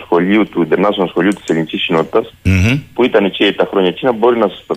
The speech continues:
Speaker 1: πει και να σας τα
Speaker 2: Ωραία,
Speaker 1: μεταφέρει.
Speaker 2: θα μας τον δώσετε, αλλά πριν, πριν, ζε-, πριν μας τον δώσετε και να μας πείτε και το ονοματεπώνυμο του ανθρώπου, ε, θα ήθελα να σας ρωτήσω αν σε όλη αυτή την περιπέτεια, περιπέτεια ζωής, αισθανθήκατε κάποια στιγμή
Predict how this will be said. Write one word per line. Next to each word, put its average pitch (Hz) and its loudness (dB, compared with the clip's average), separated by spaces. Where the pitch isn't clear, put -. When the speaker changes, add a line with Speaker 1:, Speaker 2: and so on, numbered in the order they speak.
Speaker 1:
πει 107 -6
και 95 -6
να 87 0
σας - -16
τα - -4
Speaker 2:
Ωραία, 107 2
Speaker 1:
μεταφέρει. 110 0
Speaker 2:
θα 117 0
μας 120 0
τον 117 0
δώσετε, 139 0
αλλά 139 2
πριν, 151 0
πριν, 151 2
ζε-, 135 0
πριν 143 2
μας 151 0
τον 120 0
δώσετε 110 0
και - -4
να 104 2
μας 107 0
πείτε 135 2
και 117 0
το 113 4
ονοματεπώνυμο 113 2
του 104 0
ανθρώπου, 110 0
ε, 120 2
θα - -2
ήθελα 190 2
να 180 4
σας 151 2
ρωτήσω 147 0
αν 165 2
σε 170 0
όλη 165 4
αυτή 151 0
την 127 2
περιπέτεια, 117 0
περιπέτεια 123 0
ζωής, 120 0
αισθανθήκατε 131 0
κάποια 165 -2
στιγμή 123 0